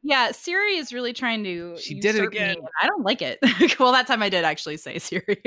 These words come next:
Speaker 1: <laughs> I'll stop saying that now. Okay, <laughs> from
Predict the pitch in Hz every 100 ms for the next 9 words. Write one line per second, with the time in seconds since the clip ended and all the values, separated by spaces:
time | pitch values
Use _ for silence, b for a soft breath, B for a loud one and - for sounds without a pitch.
0 | - 247 - 254 - - 233 247 240 233
1 | 185 170 143 135 B B B 330 339 220
2 | 233 - 277 403